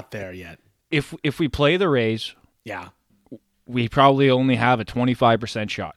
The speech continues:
Speaker 1: I'll be the first guy to say it.
Speaker 2: No McClanahan. They lost their best, uh, <clears throat> position player. I
Speaker 1: Like,
Speaker 2: guess
Speaker 1: are,
Speaker 2: there's
Speaker 1: are we
Speaker 2: hope.
Speaker 1: dead in, dead to water? No. Are we dead in the water? No. I would feel much more comfortable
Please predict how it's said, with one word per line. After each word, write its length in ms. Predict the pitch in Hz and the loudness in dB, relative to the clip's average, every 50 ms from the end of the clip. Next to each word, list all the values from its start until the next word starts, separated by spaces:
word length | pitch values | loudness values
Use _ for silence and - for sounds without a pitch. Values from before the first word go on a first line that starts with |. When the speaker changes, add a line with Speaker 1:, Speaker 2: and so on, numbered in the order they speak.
| _ | _
Speaker 1:
I'll 120 | - 110 113 | -6 -4 -4
be 60 | 123 | -4
the 60 | 110 - | -6 -4
first 240 | - 139 131 - | -2 -2 -2 0
guy 160 | - 135 127 117 | 0 -2 -2 -2
to 60 | 107 | -2
say 180 | - - 92 | -6 -12 -12
it. 100 | 92 - _ _ _ _ _ _ _ _ _ _ _ _ _ _ _ - - - | -14 -16 _ _ _ _ _ _ _ _ _ _ _ _ _ _ _ -20 -18 -12
Speaker 2:
No 140 | 120 131 143 | -8 -6 -6
McClanahan. 920 | 151 143 - 139 139 135 135 131 127 123 127 127 127 127 123 123 120 117 117 _ | -6 -6 -6 -6 -6 -6 -4 -6 -6 -6 -8 -8 -8 -8 -10 -12 -14 -16 -18 _
They 100 | 113 107 | -18 -14
lost 240 | 107 110 120 120 - | -10 -10 -10 -10 -10
their 100 | - 117 | -12 -12
best, 600 | 110 - 123 123 123 - - - - - - - - _ _ _ _ _ _ _ - | -10 -8 -6 -6 -6 -8 -10 -14 -16 -18 -20 -20 -20 _ _ _ _ _ _ _ -18
uh, 280 | - 104 101 101 95 | -16 -14 -14 -14 -14
<clears throat> 120 | 95 - - | -16 -14 -12
position 360 | 127 113 123 117 - 120 113 | -10 -10 -10 -12 -12 -14 -14
player. 520 | - 117 113 110 110 110 107 104 104 98 - _ _ _ _ _ _ _ _ _ _ _ _ _ | -12 -10 -10 -10 -8 -10 -10 -12 -14 -16 -20 _ _ _ _ _ _ _ _ _ _ _ _ _
I 560 | - - _ _ _ _ _ _ _ _ - 156 | -20 -20 _ _ _ _ _ _ _ _ -2 0
Speaker 1:
Like, 140 | 143 143 | 0 0
Speaker 2:
guess 60 | 139 139 | 2 0
Speaker 1:
are, 40 | 143 127 | 0 2
Speaker 2:
there's 40 | 127 | 4
Speaker 1:
are 100 | 143 147 | 4 4
we 180 | 143 139 131 | 4 2 0
Speaker 2:
hope. 80 | 123 117 | 0 0
Speaker 1:
dead 280 | 123 123 143 165 170 170 | 0 2 2 2 4 2
in, 180 | 175 170 156 - - 127 | 2 2 0 -2 -4 -2
dead 280 | - 143 147 160 151 | 2 2 2 2 0
to 80 | 143 131 | -2 -4
water? 440 | 117 110 110 117 147 202 262 - - _ _ 87 - - _ _ _ _ - | -2 0 0 0 0 0 -2 -6 -10 _ _ -20 -20 -20 _ _ _ _ -4
No. 480 | 117 117 120 107 117 117 151 220 - _ - - _ _ - | -2 -2 -2 0 -2 -2 -2 -4 -6 _ -18 -20 _ _ -4
Are 80 | 131 | -4
we 60 | 131 127 | 0 2
dead 100 | 143 170 | 2 2
in 60 | 185 | 4
the 80 | 180 160 | 2 2
water? 240 | 156 170 190 196 160 | 2 2 2 2 0
No. 200 | 120 95 - - - _ _ _ _ _ _ _ _ _ _ _ _ _ _ _ _ _ _ _ _ _ _ _ _ _ _ _ _ _ _ | 0 -2 -4 -8 -16 _ _ _ _ _ _ _ _ _ _ _ _ _ _ _ _ _ _ _ _ _ _ _ _ _ _ _ _ _ _
I 140 | - 120 123 | 0 2 2
would 160 | 131 131 117 - | 2 2 0 -4
feel 280 | - 131 123 123 113 | -4 -4 -2 -2 0
much 360 | 107 110 120 135 - - - | 0 2 0 0 0 -2 -6
more 200 | - 131 135 131 | -6 -4 -4 -4
comfortable 640 | 120 - - 185 185 - - 104 90 87 80 - | -4 -6 -8 -8 -8 -8 -12 -20 -20 -20 -20 -20